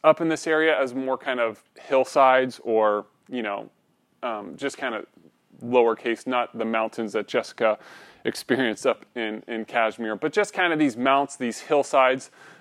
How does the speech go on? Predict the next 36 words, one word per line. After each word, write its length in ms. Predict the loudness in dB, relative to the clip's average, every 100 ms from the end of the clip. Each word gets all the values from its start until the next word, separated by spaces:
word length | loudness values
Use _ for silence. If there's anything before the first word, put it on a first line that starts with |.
| _
that 180 | -2 -2
Jesus 440 | 0 0 2 -2
goes 300 | 0 0 0 2
up 200 | 2 4
on 220 | 0 0
to 100 | -4
give 240 | -6 -4 -4
his 140 | -8
sermon. 540 | -8 -4 0 0 -2 -8 _ -20 -20 -8
Um, 200 | -2 0
again, 280 | 0 -2 -2
here's 260 | 0 -2 -2
maybe 220 | -2 -2
a 60 | -2
picture 360 | -4 -4 -2
of 80 | -2
the 80 | -4
Sea 260 | -4 -2
of 100 | -2
Galilee. 520 | 0 0 0 0 -4 -8 _ _ _ _ _ _ _ -2
We 140 | 2
don't, 140 | 2 0
again, 240 | -2 -2
there's 260 | 0 0 2
not 200 | 0 4
like, 220 | 2 2
"Hey, 360 | 2 2 0 -6 _
X 220 | -2 -2 -4
marks 260 | -4 -4
the 60 | -12
spot, 320 | -2 0 0
here's 200 | -4 -4
where 100 | -6
Jesus 340 | -6 -8 -8
did 200 | 0 2
it." 140 | 2